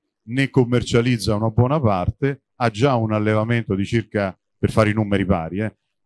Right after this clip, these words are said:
che sfiora le quattrocento vacche in mungitura in regime biologico, è una stalla certificata noop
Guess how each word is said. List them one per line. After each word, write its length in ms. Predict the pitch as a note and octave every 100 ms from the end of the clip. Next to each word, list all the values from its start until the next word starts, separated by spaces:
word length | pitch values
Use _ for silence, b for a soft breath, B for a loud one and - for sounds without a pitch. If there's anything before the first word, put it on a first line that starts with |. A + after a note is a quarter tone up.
| _
che 160 | - G#2
sfiora 420 | - C3 B2 A2
le 100 | G#2
quattrocento 720 | G2+ G#2 G#2 G2 A#2+ A2 G#2
vacche 320 | G2+ G#2 -
in 260 | F#2+ B2 A#2+
mungitura 680 | B2 C#3 E3 A#2+ G2+ F#2+ -
in 180 | - B2+
regime 460 | G#2+ G2+ G#2+ G2+ G#2+
biologico, 640 | D#3 F#3+ A2+ B2 D#3 A#2+
è 40 |
una 140 | G2 G2
stalla 320 | - G#2+ G2
certificata 680 | G2 F#2+ G#2+ F#2+ G2+ G#2 D#3+
noop 560 | A2 G2 F#2+ - B2+